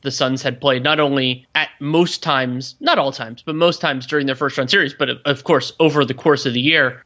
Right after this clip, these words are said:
And getting good shots, getting to, getting to their spots, and that wasn't as much, you know, that wasn't as much the hallmark here. They did, Phoenix did get twenty-five shots in the restricted area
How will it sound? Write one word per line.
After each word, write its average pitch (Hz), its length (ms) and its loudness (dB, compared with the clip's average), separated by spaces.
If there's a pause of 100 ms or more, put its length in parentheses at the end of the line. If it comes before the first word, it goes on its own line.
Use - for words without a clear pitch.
And 175 440 0 (120)
getting 196 420 -2
good 180 240 -6
shots, 175 560 -8
getting 156 540 -4
to, 147 360 -4
getting 156 300 -2
to 151 100 -6
their 143 200 0
spots, 185 640 -2 (140)
and 147 580 -2
that 135 260 -4
wasn't 156 380 0
as 160 160 0
much, 160 220 0
you 151 100 0
know, 135 140 4
that 139 80 2
wasn't 143 340 0
as 135 120 0
much 143 180 0
the 131 80 -2
hallmark 151 340 2
here. 160 420 2 (100)
They 175 120 4
did, 196 380 0
Phoenix 233 300 0
did 175 200 -2
get 185 220 -2
twenty-five 160 560 -2
shots 147 380 -2
in 139 180 -8
the 127 80 -6
restricted 185 480 -2
area 165 340 4